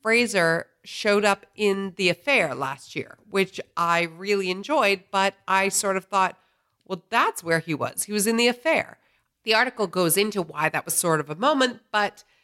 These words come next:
it's one of those things where you kind of don't realize he's been gone. And I think one of the reasons this article is a big deal b-,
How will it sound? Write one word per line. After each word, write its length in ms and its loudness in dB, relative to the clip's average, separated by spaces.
it's 400 0
one 220 0
of 100 -2
those 220 0
things 260 -4
where 100 -2
you 100 0
kind 340 -4
of 160 -8
don't 260 0
realize 540 2
he's 240 -8
been 200 -4
gone. 400 -4
And 460 0
I 60 -6
think 260 -2
one 140 2
of 80 0
the 60 -10
reasons 320 -2
this 160 0
article 300 2
is 80 -2
a 60 -6
big 200 -2
deal 240 0
b-, 100 -16